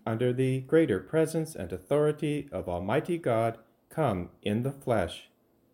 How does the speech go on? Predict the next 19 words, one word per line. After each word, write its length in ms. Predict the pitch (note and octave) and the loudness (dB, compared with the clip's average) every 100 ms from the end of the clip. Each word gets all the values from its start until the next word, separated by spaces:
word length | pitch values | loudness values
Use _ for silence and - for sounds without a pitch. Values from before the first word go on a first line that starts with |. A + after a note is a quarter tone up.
| _ _ _ _ - | _ _ _ _ 2
It 180 | E3 | 2
was 220 | F3 F3+ - | 4 2 4
fitting 400 | F#3 A2+ G2+ F2 | 4 6 2 2
that 340 | G2 F#2+ - | 2 0 -4
Simeon 520 | - E3 C#3+ G#2 G#2+ - | 0 2 4 2 2 -2
is 140 | B2 | -4
present 500 | - F3 E3+ A2+ F2 | 0 2 4 0 -2
in 120 | F2+ | -4
the 100 | F2 | -4
temple 600 | - D3+ D#3 D#3+ D3+ D3+ - | -2 -2 0 0 0 -4 -6
to 100 | E3 | 0
receive 480 | E3 E3 A2 G2 | 0 2 0 0
the 140 | G#2+ A2+ | 0 -2
Lord 440 | C#3+ C#3+ G#2 - - _ _ - | 2 4 2 0 -16 _ _ -6
and 300 | G#2+ B2 C3+ | 0 0 0
to 180 | D3 - | -2 0
understand 680 | D#3+ E3+ E3 F3+ D#3+ F#2 | 0 0 -2 0 0 0
the 120 | F#2 F2 | -4 -6
implications 920 | C3+ C#3+ E3+ E3+ F3 E3 G2+ F2 F2+ | -4 -2 -2 2 2 2 0 -2 -6